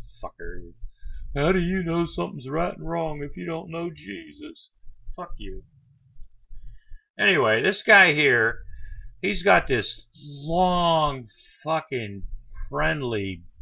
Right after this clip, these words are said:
beat around the bush fucking argument about atheist morality. And he comes up with the friendliest, peachiest, dumbest fucking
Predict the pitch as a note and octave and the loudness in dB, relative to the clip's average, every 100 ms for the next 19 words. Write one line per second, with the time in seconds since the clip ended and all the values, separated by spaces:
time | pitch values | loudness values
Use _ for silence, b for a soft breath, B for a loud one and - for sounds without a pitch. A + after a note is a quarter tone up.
0 | - E3 F3 C3 G2+ F#2+ B2 C#3+ C#3+ C3+ | -6 -4 -2 -2 -4 -4 -2 -2 -2 -4
1 | G2 F#2 - - - C#3 C#3+ - - - | -6 -8 -10 -6 2 2 2 -2 -6 -4
2 | A#2 B2 B2 A#2 - A#2+ A#2 A2+ F#2+ F#2+ | -2 -2 -4 -10 -8 -2 -2 -2 -6 -8
3 | F2+ F2+ - _ b b b b _ - | -8 -12 -20 _ b b b b _ -16
4 | - - _ _ G#2+ F#2 G#2+ G2+ F#2 - | -16 -20 _ _ -10 -2 2 2 0 -4
5 | - - C#3 F#3 F#3 - F3+ E3+ D#3+ - | -8 -2 2 2 0 -6 -4 -2 -2 -4
6 | - C#3+ D3+ C#3 - F#2+ A2 A2+ G2+ F#2 | -6 -8 -6 -4 -4 -2 0 0 0 -2
7 | E2+ F2+ - - - b b b b b | -8 -14 -14 -10 -8 b b b b b
8 | - C3+ D3 C#3+ - E3 F#3 D3 F3 E3+ | -2 2 2 0 0 2 2 4 4 4
9 | D#3 - C3 A#2 - - - D#3 E3 F#3 | 0 0 -2 -2 -6 -18 -18 -4 2 2
10 | F#3 D#3+ C#3 A#2+ A2 G#2+ - - E3+ F3+ | 2 -2 -2 0 0 -2 -6 -6 -4 -6
11 | - - C#3 B2 A2+ A2 - - - b | -6 -8 -4 -2 -2 -4 -6 -6 -6 b
12 | b b - - - - D#3+ A3 G#3 - | b b -6 -8 -6 4 8 8 6 2
13 | - - C#3 - A#2 G2+ G2+ | -2 0 0 0 -4 -2 -4